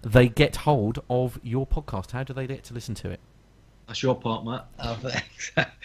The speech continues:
Speaker 3: Uh, well, you can head over, if you've got, uh, iTunes, then just search A three twenty,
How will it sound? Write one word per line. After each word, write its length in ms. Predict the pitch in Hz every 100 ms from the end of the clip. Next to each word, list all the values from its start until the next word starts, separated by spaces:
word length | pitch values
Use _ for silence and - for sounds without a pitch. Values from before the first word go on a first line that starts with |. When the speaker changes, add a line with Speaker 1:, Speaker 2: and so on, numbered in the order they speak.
| - - -
Speaker 3:
Uh, 240 | 139 156 131
well, 220 | 151 156
you 60 | 131
can 140 | 151
head 280 | 139 156 143
over, 260 | 139 131
if 180 | 131 127
you've 140 | 123 -
got, 280 | 127 110 - - 117
uh, 220 | 117 110 104
iTunes, 640 | 120 117 - 127 127 120
then 260 | 117 110 113
just 180 | 110 -
search 260 | 117 - 117
A 80 |
three 200 | 104 -
twenty, 680 | 107 131 120 117 165 151 151